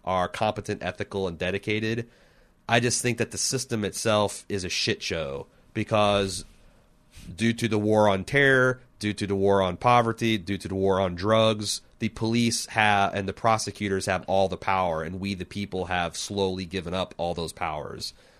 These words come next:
And I don't know what it's gonna take to get that stuff back, but you can profess-, like I said, it, it, it could be that ninety percent of the time a defense attorney is perfectly justified in urging their client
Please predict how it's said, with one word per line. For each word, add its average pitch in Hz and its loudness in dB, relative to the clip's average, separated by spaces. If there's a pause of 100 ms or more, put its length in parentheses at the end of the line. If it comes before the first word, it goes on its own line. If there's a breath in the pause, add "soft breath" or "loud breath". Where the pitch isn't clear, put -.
(100)
And 113 2
I 127 8
don't 147 6
know 139 6
what 131 8
it's 120 -2
gonna 117 2
take 117 0
to 92 -10
get 101 -4
that 104 0
stuff - -2
back, 98 2 (500 soft breath)
but 104 2
you 127 -2
can 135 -4
profess-, 123 0
like 123 2
I - -2
said, 147 2 (760)
it, 135 2
it, 135 0
it 123 2
could 175 2
be 180 2
that 131 0
ninety 127 4
percent 120 -4
of 107 0
the - -8
time 131 0
a 98 -2
defense 98 -4
attorney 101 -2
is 85 -4
perfectly 113 -8
justified 90 -2
in 87 -6
urging 101 0
their 90 -6
client 101 -2